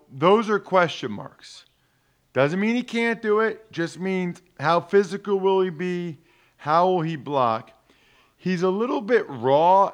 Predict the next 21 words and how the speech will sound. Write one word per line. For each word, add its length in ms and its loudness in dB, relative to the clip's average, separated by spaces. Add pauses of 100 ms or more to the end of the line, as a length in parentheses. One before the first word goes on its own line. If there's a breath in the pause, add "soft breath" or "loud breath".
as 220 -2
a 100 0
route 340 -2
runner. 460 -6 (1200)
And 440 -2 (100)
the 100 -10
passing 640 -2
game 440 -4
for 160 -2
his 160 -2
high 200 0
school 540 -4 (1400 soft breath)
very 320 4
much 300 2
looked 120 -6
like 120 -6
a 80 -2
playground 560 -2
style. 440 -14 (460 soft breath)
And 200 -4
sometimes 680 -2